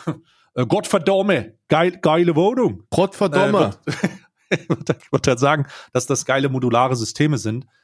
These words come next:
Speaker 1: die aber hier nicht erlaubt sind, weil ja auch der Bau selber,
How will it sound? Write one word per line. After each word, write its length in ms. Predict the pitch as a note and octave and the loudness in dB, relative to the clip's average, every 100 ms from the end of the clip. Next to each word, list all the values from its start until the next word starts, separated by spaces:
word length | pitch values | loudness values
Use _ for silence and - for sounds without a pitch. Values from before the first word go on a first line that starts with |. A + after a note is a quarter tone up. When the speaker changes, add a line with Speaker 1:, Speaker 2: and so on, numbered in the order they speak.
| _ | _
Speaker 1:
die 120 | B2+ C#3 | -4 -2
aber 160 | C#3 | 0
hier 260 | C#3 D#3 F3 | -2 -2 0
nicht 380 | E3+ E3 - - _ _ - | 0 -4 -10 -16 _ _ -4
erlaubt 420 | B2+ B2+ F#3+ - | 0 0 -2 -4
sind, 360 | - C#3+ F3 | -4 -4 -4
weil 120 | B2 C#3 | -6 -2
ja 160 | D3+ - | -4 -2
auch 340 | E3+ G#3+ - _ _ _ | -2 -2 -8 _ _ _
der 180 | D3 C3+ | -4 -2
Bau 720 | A#2 - A#2 B2 G3 D4+ D#4 - | -4 -4 0 2 2 0 -2 -10
selber, 800 | - A2 C3 G#3 D#3+ G#2 C#3+ | -10 -2 0 0 -2 -4 -6